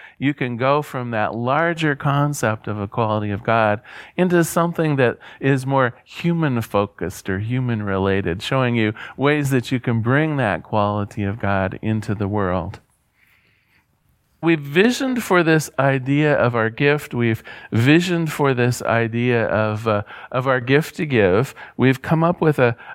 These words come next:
a God quality. And then we've had a little bit of a,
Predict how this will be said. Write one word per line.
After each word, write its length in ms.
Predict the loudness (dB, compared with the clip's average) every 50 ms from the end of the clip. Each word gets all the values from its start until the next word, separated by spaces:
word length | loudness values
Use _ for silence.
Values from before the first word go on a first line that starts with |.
| -6 -4
a 140 | -2 -2
God 400 | -2 -2 -2 -2 -2 -2 -6 -8
quality. 720 | -10 -6 0 2 4 4 4 2 0 -2 -4 -4 -4 -4
And 160 | -2 -2 -2 -4
then 100 | -2 -2
we've 160 | -4 -2 -2
had 180 | 0 0 0
a 60 | 0 0
little 220 | -2 -2 -2 0
bit 200 | 2 4 4 4
of 120 | 4 4
a, 120 | 4 2